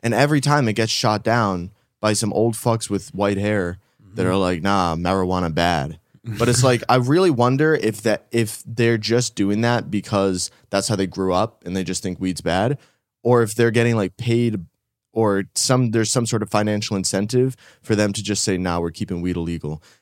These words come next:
Speaker 1: 'Cause at this point, the amount of scientific evidence that, like, weed can be good for a number of things, and this is coming from someone who doesn't really even like weed all that much. I just like it in little amounts sometimes.
Speaker 2: Yeah.
Speaker 1: But I will admit, like, for some people, weed is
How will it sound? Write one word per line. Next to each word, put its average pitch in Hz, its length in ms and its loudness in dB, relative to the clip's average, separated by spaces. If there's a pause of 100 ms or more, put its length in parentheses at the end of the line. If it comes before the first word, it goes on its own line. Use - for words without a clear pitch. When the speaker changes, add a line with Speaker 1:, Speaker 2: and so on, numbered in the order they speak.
Speaker 1:
'Cause 156 100 -2
at 135 100 -2
this 156 160 0
point, 170 360 -2 (260)
the 117 220 2
amount 113 460 2
of 101 360 0 (140)
scientific 110 680 0
evidence 101 480 -2
that, 92 160 0
like, 92 140 0
weed 95 260 -4
can 98 140 -4
be 90 100 -4
good 104 320 0
for 101 160 0
a - 20 0
number 95 280 0
of 85 80 -6
things, 101 400 -4 (260)
and 131 100 -2
this 196 80 2
is 202 60 -2
coming 196 200 0
from 117 120 -4
someone 123 240 2
who 104 60 2
doesn't 113 220 2
really 107 160 0
even 80 180 -4
like 101 200 -2
weed 87 160 -2
all 82 120 -2
that 80 140 -4
much. 78 220 -6
I 101 100 0
just 113 180 -2
like 92 180 -2
it 87 40 -4
in 82 100 -4
little 87 180 -2
amounts 85 340 -4
sometimes. 82 500 -4 (200)
Speaker 2:
Yeah. 98 160 -14
Speaker 1:
But 127 140 6
I 135 160 4
will 151 180 4
admit, 123 280 2
like, 92 180 -2
for 107 100 -6
some 131 240 2
people, 117 360 -2
weed 113 200 0
is 92 280 -2